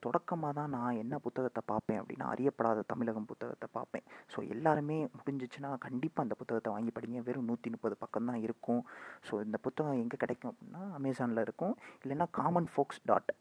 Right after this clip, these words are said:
ஆ, இன்னுன்னு சொல்லிட்டு ஒரு வெப்சைட் இருக்கு. ம், அங்க நிறைய தமிழ் புத்தகங்கள் கிடைக்கும்.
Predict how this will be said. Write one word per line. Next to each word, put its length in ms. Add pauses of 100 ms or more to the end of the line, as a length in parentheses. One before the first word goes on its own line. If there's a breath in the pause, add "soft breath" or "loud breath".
ஆ, 200
இன்னுன்னு 480
சொல்லிட்டு 480
ஒரு 220
வெப்சைட் 280
இருக்கு. 340
ம், 320 (160)
அங்க 200
நிறைய 240
தமிழ் 220
புத்தகங்கள் 440
கிடைக்கும். 360